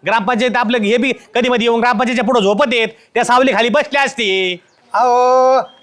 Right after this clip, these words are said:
Speaker 2: दरवर्षी तुमचं ते वनीकरण, काय वृक्ष लागवड, दरवर्षी झाडं लावितेत. ग्रामसेवकाची बदली, उन्हाळ्यात पाणी नाही, त्याच खड्ड्यात नवं झाड, त्याच खड्ड्यात नवं झाड. यांच्या घरी जाऊ द्या ना, याला केसर लय आवडतो.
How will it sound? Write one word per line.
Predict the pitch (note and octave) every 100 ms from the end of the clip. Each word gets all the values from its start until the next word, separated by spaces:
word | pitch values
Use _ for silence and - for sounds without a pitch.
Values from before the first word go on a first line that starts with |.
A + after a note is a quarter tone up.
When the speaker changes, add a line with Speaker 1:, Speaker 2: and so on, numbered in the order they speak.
| _
Speaker 2:
दरवर्षी | D#3 G#3 C4+ C#4+ C#4 C#4+ C4 F3+ C4 C#4
तुमचं | C#4 B3+ B3 C4+ C#4
ते | C#4
वनीकरण, | C4+ A3+ A3 D#4 D#4+ D#4+ - C#4+ C#4+ C#4+ C#4
काय | - C#4 A#3
वृक्ष | G#3 D4 - D4+
लागवड, | C#4+ C#4+ C4+ C#4+ - _ _ _ _ _ D#3+
दरवर्षी | F#3 G3+ G#3 - A#3+
झाडं | E3+ F3+
लावितेत. | G#3 G#3+ G#3+ A3+ B3+ _ _ -
ग्रामसेवकाची | F3+ G3+ G3+ G3 G3 G#3+ G#3
बदली, | G3+ G3 A3+ G4+ G3+
उन्हाळ्यात | G3+ F#3 F#3 G3+
पाणी | G3 G#3
नाही, | B3 C#4 _ _ -
त्याच | C4+ -
खड्ड्यात | F3+ F3+ C#4 C#4+ -
नवं | B3+ D4 B3
झाड, | F#3 - - C4
त्याच | C#4+ -
खड्ड्यात | G3 B3 C4+
नवं | C4+ C4
झाड. | F#3+ D#3+ - - -
यांच्या | F3+ F#3 A3
घरी | G3+ G3
जाऊ | G#3 A#3
द्या | A#3+
ना, | B3+
याला | A#3 A#3+
केसर | A#3+ B3+ B3 G#3+ A#3
लय | A#3+
आवडतो. | B3 B3 B3+ B3+ F#3+ C4+